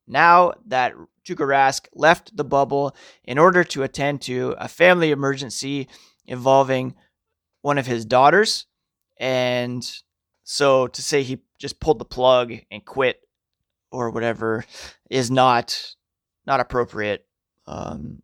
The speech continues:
he does write, "Rask, however, is still an elite goalie up for the Vezina Trophy, which will be awarded tonight. It would be impossible for the Bruins to receive equal value in return." And according to his agent, Marcus Leto,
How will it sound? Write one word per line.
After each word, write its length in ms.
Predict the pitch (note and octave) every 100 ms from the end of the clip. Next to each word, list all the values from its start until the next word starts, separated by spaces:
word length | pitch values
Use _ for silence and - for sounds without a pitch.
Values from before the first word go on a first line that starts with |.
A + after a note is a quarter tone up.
| _
he 160 | -
does 300 | C#3+ D3 B2+
write, 240 | C3+ C3 A2
"Rask, 380 | C#3+ D#3+ D3+ -
however, 360 | C#3+ D3 C#3+
is 140 | A#2+ A#2+
still 260 | - F3
an 80 | D3+
elite 320 | B2 A#2+ F#2
goalie 480 | C#3+ F#3 F#3+ F3+ F#3 - _ _ _ _ _ _ _ _ _
up 240 | D3+ D3+ _
for 320 | - C#3+ C3
the 180 | B2 B2+
Vezina 380 | C#3 D3+ C#3+ -
Trophy, 420 | D#3 D#3+ F3+ E3
which 220 | C#3 -
will 120 | B2+
be 120 | B2
awarded 460 | B2 A#2+ B2 A#2+ -
tonight. 420 | A2+ A#2 D#3 F3+ - - - - _
It 100 | -
would 180 | D#3+ E3
be 80 | D3+
impossible 560 | C#3+ F#3 F#3 F3+ F3+
for 160 | E3 D#3
the 80 | C#3+
Bruins 320 | D3+ D#3 D#3
to 100 | C#3
receive 380 | C#3 - C#3+ C3
equal 340 | B2 D#3+ C#3+
value 440 | B2 C3 C3+ B2+ G#2
in 120 | G#2
return." 560 | F#2 - F#3+ F#3+ F#3+ - _ _ _
And 100 | -
according 360 | C3+ D#3 D3 C3+
to 100 | B2
his 160 | B2 F2+
agent, 460 | D#3 C#3+ C#3 C#3 _
Marcus 420 | C3+ C3+ - A#2
Leto, 520 | B2+ D3 D3+ D3+ D3